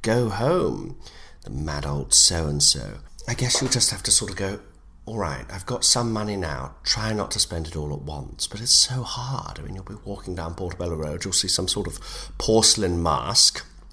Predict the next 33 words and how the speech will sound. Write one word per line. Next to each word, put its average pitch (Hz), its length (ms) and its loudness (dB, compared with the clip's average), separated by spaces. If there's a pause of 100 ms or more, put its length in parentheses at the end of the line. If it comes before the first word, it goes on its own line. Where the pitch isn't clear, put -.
You'll 85 200 -4
say, 82 180 4
"How 80 220 -2
much 76 180 0
is 78 120 4
that?" 82 240 -4
They'll 87 140 -4
say, 82 280 2
"Two 73 280 -4
thousand 71 360 -4
pounds." 82 560 0
And - 100 -6
you'll 82 80 -2
go, 73 140 -6
Well, 67 240 -10
that's - 200 0
a - 40 -10
lot. 69 440 -10
I - 60 -10
mean, 78 160 -8
it 71 140 -12
looks 107 260 -4 (500)
like 80 140 -6
it's - 220 -6
worth 78 280 -8
about - 300 -10
twenty - 320 -10
quid, - 480 -12
but - 140 -12 (640)
should - 240 -8
I 117 180 -8
do 135 160 -10
it? 139 300 -8